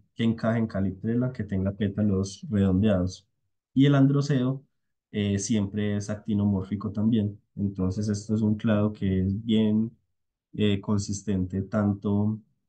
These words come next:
molecular como morfológicamente. Entonces,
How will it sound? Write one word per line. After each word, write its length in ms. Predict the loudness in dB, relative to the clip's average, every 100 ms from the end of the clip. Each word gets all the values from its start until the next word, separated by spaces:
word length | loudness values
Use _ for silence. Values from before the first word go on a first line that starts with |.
| _ _ _ _ _ _ _
molecular 560 | 2 4 4 2 0 0
como 220 | 0 2
morfológicamente. 800 | 2 0 -2 -4 -4 -4 -4 -6 -14 _ _ _ _ _ _ _ _ _ _ _ _ _ _ _ _ _ _ _ _ _ _ _ _ _ _ _ _ -2
Entonces, 720 | 0 2 2 2 -2 -4